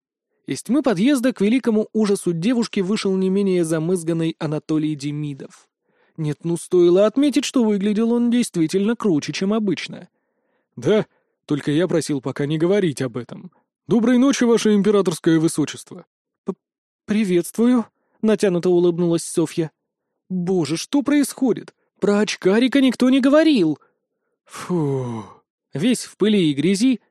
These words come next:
следующим в квартиру, неся чемоданы в руках, зашел загорелый красавчик в почерневшей рубахе и порванных джинсах. Кажется, это был один из выживших древних, да?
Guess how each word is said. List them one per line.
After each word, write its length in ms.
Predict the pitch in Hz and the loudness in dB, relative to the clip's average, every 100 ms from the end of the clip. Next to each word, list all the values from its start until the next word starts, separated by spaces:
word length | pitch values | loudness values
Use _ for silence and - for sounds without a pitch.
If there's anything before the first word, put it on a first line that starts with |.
| _ | _
следующим 680 | - 220 262 202 185 165 | -2 2 4 2 2 -2
в 60 | 147 | -6
квартиру, 460 | - 170 208 254 196 | -2 -2 0 0 2
неся 360 | 170 175 226 | 0 0 -2
чемоданы 500 | 208 185 185 208 180 | 0 0 0 0 0
в 60 | 156 | 0
руках, 380 | 160 254 233 _ _ | 0 0 -4 _ _
зашел 380 | 127 170 - 220 | -4 -2 0 0
загорелый 500 | 165 165 185 185 156 | 0 2 2 4 2
красавчик 560 | 143 165 208 208 180 - | 0 -2 0 -2 -2 -4
в 40 | |
почерневшей 580 | - 160 180 180 - 139 | -6 -2 -2 -2 -2 -4
рубахе 500 | 139 151 202 - 156 - _ | -2 0 -2 -2 -6 -6 _
и 80 | 170 | -8
порванных 520 | 160 175 151 156 151 | 0 0 2 0 -2
джинсах. 640 | - 147 127 123 - - _ _ _ _ _ _ | -4 -6 -6 -10 -14 -16 _ _ _ _ _ _
Кажется, 720 | 156 131 135 - 151 135 123 _ _ _ _ - | -6 -6 -8 -6 -4 -4 -8 _ _ _ _ -6
это 220 | 165 156 | -4 -2
был 180 | 151 160 | 0 0
один 260 | 156 160 | 0 0
из 100 | 156 | -2
выживших 480 | 147 156 165 - 147 | 0 0 0 -2 -4
древних, 440 | 160 233 127 127 139 | 0 -2 -2 -10 -2
да? 220 | 185 | -2